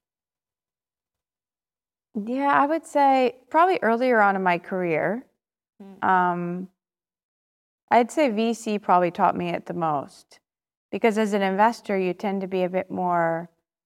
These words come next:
Speaker 1: um, broad, right?
Speaker 2: Yeah.
Speaker 1: You're not an expert and say, we're looking at different therap-,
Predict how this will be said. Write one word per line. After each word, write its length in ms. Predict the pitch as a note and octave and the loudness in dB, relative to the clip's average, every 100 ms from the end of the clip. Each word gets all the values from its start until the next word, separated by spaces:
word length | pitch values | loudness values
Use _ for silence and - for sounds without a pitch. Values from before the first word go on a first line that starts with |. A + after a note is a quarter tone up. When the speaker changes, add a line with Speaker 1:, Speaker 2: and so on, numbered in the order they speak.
| - | -8
Speaker 1:
um, 600 | F3+ F3 E3 D#3+ D#3+ E3+ - _ _ _ _ _ _ _ _ _ _ _ - | -6 -4 -4 -6 -8 -12 -16 _ _ _ _ _ _ _ _ _ _ _ -14
broad, 580 | F#3 G3 F#3 D#3 B2 - _ _ _ - | -8 2 2 4 0 -4 _ _ _ -4
right? 260 | E3 E3 | -2 0
Speaker 2:
Yeah. 200 | D3+ F3+ | -2 -4
Speaker 1:
You're 140 | F#3 G3 | -2 0
not 200 | F#3+ - | 0 0
an 100 | F#3 | -2
expert 580 | F3+ - - F3 E3+ - _ _ _ - | -2 -4 -4 -2 -4 -8 _ _ _ -10
and 380 | F3+ E3 E3 D#3+ | -6 -4 -6 -4
say, 520 | - E3+ E3 D#3+ D#3 | 0 2 2 0 -2
we're 160 | - F3 | -2 -2
looking 300 | E3+ E3+ E3 | -2 -6 -6
at 180 | D#3 - | -6 -6
different 440 | E3 D#3 D#3 - _ | -8 -8 -8 -12 _
therap-, 340 | F3 D#3+ D#3 | -2 0 -4